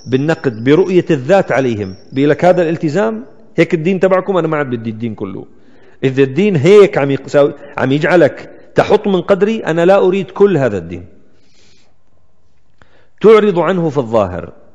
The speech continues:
وتكون راحما له في الباطن، وتطلب له الدعاء بالغيب. يا سلام، ثلاث أشياء:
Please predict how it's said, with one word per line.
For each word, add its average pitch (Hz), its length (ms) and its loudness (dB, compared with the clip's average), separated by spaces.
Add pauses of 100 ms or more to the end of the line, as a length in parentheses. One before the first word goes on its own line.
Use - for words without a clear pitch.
وتكون 147 540 0
راحما 139 460 -2
له 151 460 -4 (440)
في - 140 -2
الباطن، 92 500 -4 (960)
وتطلب 147 720 2
له 160 340 0
الدعاء 123 540 -2
بالغيب. 110 440 -4 (160)
يا 120 120 0
سلام، 113 340 -4
ثلاث 156 240 -4
أشياء: 113 400 -6